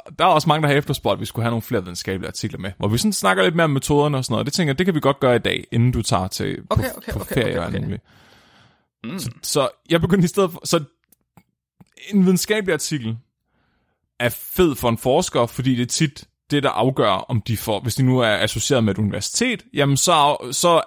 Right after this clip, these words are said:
Speaker 1: skal de udgive et vist antal videnskabelige publikationer.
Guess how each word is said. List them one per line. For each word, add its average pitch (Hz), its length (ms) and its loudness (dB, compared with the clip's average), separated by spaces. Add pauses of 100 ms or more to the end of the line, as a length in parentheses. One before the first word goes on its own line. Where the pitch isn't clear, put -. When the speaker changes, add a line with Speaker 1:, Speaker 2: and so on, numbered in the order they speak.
Speaker 1:
skal 165 420 0
de 180 100 -2
udgive 135 680 0
et 110 120 -8
vist 127 260 0
antal 104 420 -2
videnskabelige 104 600 -2
publikationer. - 640 -10